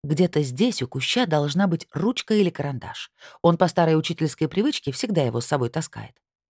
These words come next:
Я начала искать ручку или карандаш. Как назло, ничего не находилось. То ли я не там ищу,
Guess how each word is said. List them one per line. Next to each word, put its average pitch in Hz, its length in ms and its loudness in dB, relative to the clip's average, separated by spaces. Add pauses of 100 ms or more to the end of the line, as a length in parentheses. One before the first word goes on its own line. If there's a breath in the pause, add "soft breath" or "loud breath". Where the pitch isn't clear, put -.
(600)
Я 151 220 2
начала 185 420 2
искать 165 380 -2
ручку 151 480 -4
или 143 180 0
карандаш. 151 680 -6 (340 loud breath)
Как 165 200 0
назло, 165 340 4
ничего 156 360 2
не 147 100 0
находилось. 139 680 -4 (460)
То 196 100 4
ли 139 100 2
я 120 140 0
не 117 120 0
там 113 220 2
ищу, 190 420 0